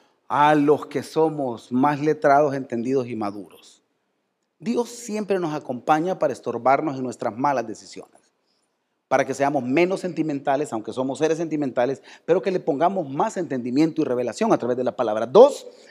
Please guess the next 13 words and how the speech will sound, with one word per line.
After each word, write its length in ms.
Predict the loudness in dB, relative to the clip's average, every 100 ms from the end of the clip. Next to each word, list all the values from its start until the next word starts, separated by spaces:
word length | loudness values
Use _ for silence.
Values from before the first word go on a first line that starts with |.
| -20 _ _ -2
¿por 200 | -2 4
qué 140 | 4
Dios 240 | 6 2
siempre 380 | 2 2 4 2
está 220 | 2 0
con 140 | 0 -4
nosotros? 380 | -2 -4 -4 -4
Porque 220 | -4 0
Dios 200 | 0 0
siempre 320 | -2 0 4
garantiza 500 | 4 4 0 -2 -2
el 80 | -2
proceso. 540 | -4 -2 -2 -2 -10